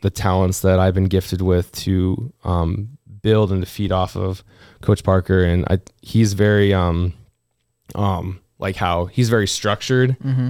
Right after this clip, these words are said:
Speaker 1: and I'm not. And I think that we've been able to use that well together, like, and how our personalities are. And I've been really excited to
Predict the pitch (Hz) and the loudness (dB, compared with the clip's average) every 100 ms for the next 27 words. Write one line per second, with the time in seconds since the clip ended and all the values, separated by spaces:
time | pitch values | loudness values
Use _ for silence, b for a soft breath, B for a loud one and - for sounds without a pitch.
0 | 131 - 95 92 87 82 87 101 - - | -4 -4 -2 0 -2 -2 -2 -4 -10 -20
1 | _ 101 101 110 101 101 95 98 98 95 | _ -8 -4 -2 -2 -2 0 0 0 -2
2 | 92 87 101 104 95 98 98 92 - - | -4 -6 -2 -2 -2 -2 -2 -4 -8 -20
3 | _ 92 95 101 107 120 113 113 123 120 | _ -4 0 0 -2 0 0 2 0 0
4 | 95 90 - _ _ _ - 95 87 87 | -2 -4 -6 _ _ _ -8 -4 -2 0
5 | 87 85 - 92 82 98 - 85 82 87 | 0 -2 -2 -2 0 -2 0 -2 0 0
6 | 92 95 92 95 92 95 92 90 - 90 | 0 2 2 2 2 0 0 0 0 0
7 | 92 90 101 95 | 0 0 -2 -2